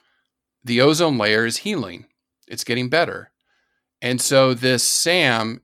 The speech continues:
is now shifting back to its normal position to where Australia should be getting normal rainfall. So climate scientists are very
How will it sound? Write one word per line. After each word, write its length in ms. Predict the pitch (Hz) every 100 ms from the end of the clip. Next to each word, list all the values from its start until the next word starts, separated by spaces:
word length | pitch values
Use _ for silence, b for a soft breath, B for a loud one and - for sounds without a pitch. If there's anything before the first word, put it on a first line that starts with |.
| _
is 240 | 127 117 117
now 560 | 120 139 131 120 117
shifting 720 | - - 143 139 - 110 104 -
back 300 | 123 117 117 -
to 160 | 123
its 180 | 104 -
normal 380 | 117 110 110 107
position 840 | - 95 104 202 - 87 87 156 _ _ _ _ _ _ _ _ _ -
to 140 | 123
where 520 | 113 120 117 113 117 - -
Australia 680 | 117 - 131 131 131 120 113
should 420 | - - 147 135
be 120 | 139
getting 600 | 127 120 113 107 107 104 107 _
normal 480 | 104 110 107 110 104
rainfall. 720 | 101 113 123 - 87 78 87 B B B B
So 340 | - 131 123
climate 540 | 117 - 147 165 190 -
scientists 640 | - 127 123 117 131 -
are 100 | 98
very 600 | 95 104 110 131 160 160